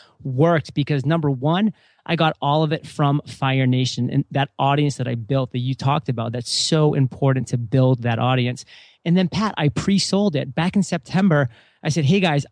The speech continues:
I'm thinking about creating Podcasters Paradise. This is what it's gonna be. If you wanna get an early bird special,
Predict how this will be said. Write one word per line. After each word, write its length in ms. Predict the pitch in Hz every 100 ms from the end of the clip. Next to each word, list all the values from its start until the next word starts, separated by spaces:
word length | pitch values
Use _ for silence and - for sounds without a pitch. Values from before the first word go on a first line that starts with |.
| -
I'm 180 | 202
thinking 540 | 220 - 202 208 165 143
about 300 | 135 147 131
creating 340 | - 156 143
Podcasters 640 | - 127 135 131 123 - 104
Paradise. 280 | 131 120
This 140 | 143 175
is 120 | 208
what 120 | 208
it's 140 | 185 127
gonna 280 | 127 143
be. 300 | 127 131 120 -
If 140 | 131
you 100 | 156
wanna 160 | 208 233
get 160 | 185
an 120 | 190 160
early 300 | 160 160 165
bird 240 | 156 151 -
special, 520 | - 143 131 185